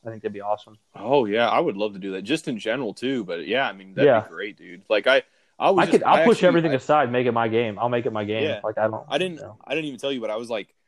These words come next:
Speaker 2: yesterday and today I played a bit of, like, Halo five multiplayer, and, like, I've, I've been having so much fun. I've been getting steamrolled, but I've been having so much fun.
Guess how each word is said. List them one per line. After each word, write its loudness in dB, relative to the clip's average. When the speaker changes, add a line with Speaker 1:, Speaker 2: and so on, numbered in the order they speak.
Speaker 2:
yesterday -4
and -14
today -6
I -6
played -10
a -10
bit -10
of, -10
like, -12
Halo -4
five -2
multiplayer, -8
and, -18
like, -10
I've, 4
I've 4
been 0
having -2
so -2
much -4
fun. -6
I've -10
been -10
getting -8
steamrolled, -8
but -4
I've 0
been -6
having -6
so -4
much 0
fun. -6